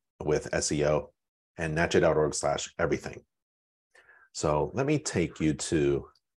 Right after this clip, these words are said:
one of the things that's relatively new in the home inspection, um, business, and that is getting a great website.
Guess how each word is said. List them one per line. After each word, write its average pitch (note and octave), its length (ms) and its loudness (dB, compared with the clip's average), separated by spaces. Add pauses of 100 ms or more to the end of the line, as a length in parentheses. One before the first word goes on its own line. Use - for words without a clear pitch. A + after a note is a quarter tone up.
(540)
one D#2+ 160 0
of F2 100 4
the F#2+ 120 6
things D2 500 -2
that's - 380 -2 (420)
relatively G2+ 680 6
new F#2 560 6 (120)
in E2 360 -6
the D2+ 320 -2 (160)
home F2+ 140 0
inspection, C#2 520 -4 (540)
um, C2+ 340 -4 (160)
business, - 580 0 (800)
and D#2 140 -2
that G#2+ 220 4
is E2+ 340 4 (300)
getting F#2 240 2
a C#2+ 160 -2
great - 260 2
website. E2 440 -2